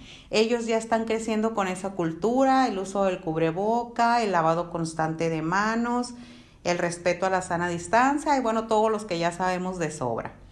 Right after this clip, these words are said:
Tienen muy claro que así evitan la transmisión de cualquier virus.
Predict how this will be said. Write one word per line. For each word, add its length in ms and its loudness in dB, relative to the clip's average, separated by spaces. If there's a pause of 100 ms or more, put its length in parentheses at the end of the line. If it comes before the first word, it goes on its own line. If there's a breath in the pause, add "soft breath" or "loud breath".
(280 loud breath)
Tienen 340 2
muy 160 2
claro 480 2
que 120 -2
así 500 0
evitan 480 0
la 160 -2
transmisión 840 -4
de 160 -4
cualquier 420 -2
virus. 480 -8